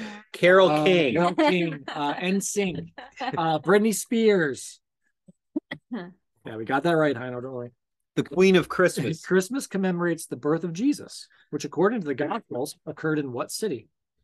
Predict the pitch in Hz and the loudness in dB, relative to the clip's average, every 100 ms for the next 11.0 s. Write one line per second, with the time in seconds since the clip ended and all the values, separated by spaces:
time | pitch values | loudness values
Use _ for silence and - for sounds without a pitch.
0 | _ _ _ _ _ _ - 185 185 98 | _ _ _ _ _ _ 0 2 0 -4
1 | 95 80 78 _ 175 185 190 131 143 156 | -6 -10 -14 _ -12 -12 -12 -12 -12 -12
2 | 127 117 104 107 _ _ _ _ _ _ | -14 -18 -18 -20 _ _ _ _ _ _
3 | _ 151 226 - 190 190 202 208 202 185 | _ -2 -2 0 -2 0 -2 -4 -2 -4
4 | 180 185 175 160 185 180 208 220 226 - | -4 -2 -2 -2 -2 -2 -2 -4 -4 -6
5 | 427 - 175 151 147 170 190 185 185 180 | -10 -10 -8 -4 0 0 -2 -4 -4 -4
6 | 135 127 127 _ 143 127 139 151 139 120 | -8 -12 -18 _ -8 -4 -2 0 -2 -6
7 | - 185 123 110 - - 127 - 165 - | -6 -6 -6 -12 -14 -14 -14 -10 -10 -8
8 | 175 170 - 147 143 139 139 110 - _ | -8 -8 -4 -4 -4 -6 -8 -8 -12 _
9 | _ _ _ _ _ _ _ _ _ _ | _ _ _ _ _ _ _ _ _ _
10 | _ _ _ _ _ _ 143 156 196 220 | _ _ _ _ _ _ -4 -2 -2 -6